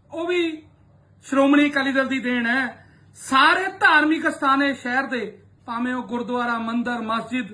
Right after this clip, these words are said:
ਉਹ ਦੋ ਹਜ਼ਾਰ ਗਿਆਰਾਂ ਦੇ ਵਿੱਚ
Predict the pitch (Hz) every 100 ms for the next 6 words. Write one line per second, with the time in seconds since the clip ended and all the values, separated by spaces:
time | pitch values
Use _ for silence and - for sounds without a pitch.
0 | - _ - _ - 269 320 - 254 262
1 | 269 285 285 262 254 247 262 269 269 262
2 | -